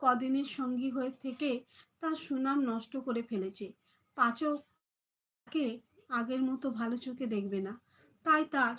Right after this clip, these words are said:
অন্যত্র চলে যাই ভালো। এই বলে কপোত বাসা ছেড়ে উড়ে চলে গেলেন। লোভের বশে অকুপকর্ম যদি তুমি করো, রক্ষা তুমি কোথাও পাবে না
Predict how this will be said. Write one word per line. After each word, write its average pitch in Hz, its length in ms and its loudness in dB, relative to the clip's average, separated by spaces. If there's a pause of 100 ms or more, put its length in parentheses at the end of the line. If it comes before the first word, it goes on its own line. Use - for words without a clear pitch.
(320)
অন্যত্র 269 520 2
চলে 240 300 0
যাই 247 260 0
ভালো। 214 360 -4 (400)
এই 330 160 6
বলে 285 500 4
কপোত 262 360 0
বাসা 226 380 0
ছেড়ে 269 340 -2
উড়ে 226 240 0
চলে 208 300 0
গেলেন। 202 320 -4 (560)
লোভের 330 360 4
বশে 349 260 -2
অকুপকর্ম 269 880 0 (480)
যদি 330 280 4
তুমি 339 220 6
করো, 240 540 0 (360)
রক্ষা 311 400 0
তুমি 330 240 8
কোথাও 254 580 0 (440)
পাবে 269 380 2
না 254 300 0